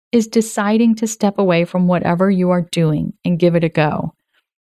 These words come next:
It's so hard sometimes to let yourself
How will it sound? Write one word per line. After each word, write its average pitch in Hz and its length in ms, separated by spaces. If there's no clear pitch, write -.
It's 208 300
so 180 640
hard 170 500
sometimes 156 500
to 170 120
let 160 160
yourself 160 360